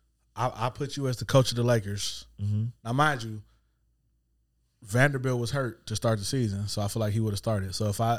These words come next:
Speaker 1: if I say you're the head coach of the Lakers, who is your starting five?
Speaker 2: Right now.
Speaker 1: Right now.
Speaker 2: I'm starting Cam.
Speaker 1: With everybody healthy.
Speaker 2: With everybody healthy, obviously LeBron, A D, Cam Reddish. Am I trying to win? Or
Speaker 1: Yeah.
Speaker 2: okay. Or are we coasting into the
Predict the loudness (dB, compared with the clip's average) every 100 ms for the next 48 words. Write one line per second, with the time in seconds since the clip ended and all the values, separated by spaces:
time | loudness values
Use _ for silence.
0 | -2 -4 0 0 -2 -10 _ -4 0 0
1 | 2 2 2 0 0 -4 -4 -2 -2 -2
2 | -6 -10 -14 -20 _ _ 2 4 4 4
3 | 2 0 -2 -6 -8 -14 -20 _ _ _
4 | _ -2 4 6 6 0 -4 -10 _ -6
5 | -4 -4 -8 -14 -20 _ _ _ -6 -2
6 | 0 0 0 2 4 4 2 0 -2 -4
7 | -8 -20 -20 -14 -6 0 2 4 2 4
8 | 0 0 -2 -4 -8 _ -2 0 0 0
9 | 0 0 0 0 0 -4 -4 -6 -8 -12
10 | _ _ _ -4 0 2 2 0 0 -4
11 | -8 -16 -20 _ _ _ _ _ _ 0
12 | 2 4 4 2 2 2 2 2 -2 -6
13 | _ _ _ 0 2 4 2 0 -4 -2
14 | -4 -4 0 2 2 2 2 2 0 -2
15 | -2 -4 -4